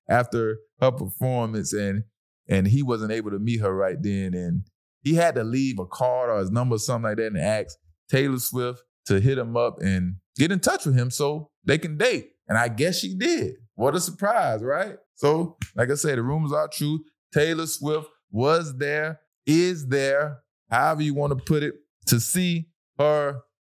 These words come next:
boo or whatever y'all wanna call it, Travis Kelce play. And, um, you know, it did its thing. So I know she was happy.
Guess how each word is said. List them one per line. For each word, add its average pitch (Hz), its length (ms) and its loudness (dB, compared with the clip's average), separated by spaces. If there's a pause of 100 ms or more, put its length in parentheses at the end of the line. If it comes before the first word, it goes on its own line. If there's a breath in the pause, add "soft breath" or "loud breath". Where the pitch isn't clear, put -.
(120)
boo 151 360 4
or 110 140 -2
whatever 123 280 -2
y'all 110 260 -2
wanna 107 180 -4
call 107 320 0
it, 76 80 -10
Travis 113 340 -2
Kelce 101 460 -2
play. 107 260 0
And, 87 180 -2
um, 90 460 -4
you 131 100 -2
know, 123 140 2
it 131 140 -4
did 143 160 -4
its 135 100 -8
thing. 131 440 0 (380)
So 120 380 0 (140)
I 113 120 2
know 131 160 2
she 131 180 -2
was 113 180 -2
happy. 113 400 0